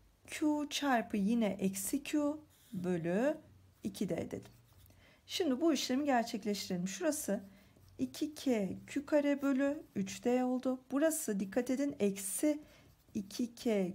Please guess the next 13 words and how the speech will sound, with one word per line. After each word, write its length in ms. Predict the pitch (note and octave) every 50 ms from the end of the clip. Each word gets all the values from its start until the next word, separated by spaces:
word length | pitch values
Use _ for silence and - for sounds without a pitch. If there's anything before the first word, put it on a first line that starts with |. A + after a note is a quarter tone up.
| -
Q 180 | - - B3+ -
kare 400 | - - C4+ C4 C4+ C4 C4+ - - - - - - _ _ -
bölü 360 | G3 F#3+ G3 F#3 E3 D#3 -
beş 340 | E3+ F3+ G#3 G#3+ - - -
D 140 | C#4 C4+ C4+
oldu. 420 | C4 C4 C4 B3+ C4+ C4 C4+ C4+ - - - - - - _ _ _ _ _ _ _ -
Burası 520 | D4+ D4+ D#4+ D4+ D4+ - - B3 A#3 A#3
tekrar 560 | - C#4 C#4 C4+ - - B3 A3 A3 A3+ A3+ - - - -
eksi 560 | G#3 G3+ G3 G3 - - - - D4+ D4+ D4+
K 380 | - - - B3+ A3+ G#3+ F#3+ F#3 - -
Q 200 | - - C#4+ C#4+
kare 320 | - D4+ D4 C#4+ C#4 C4+ B3
bölü 320 | C4+ C4+ C4 C#4 C#4 C#4+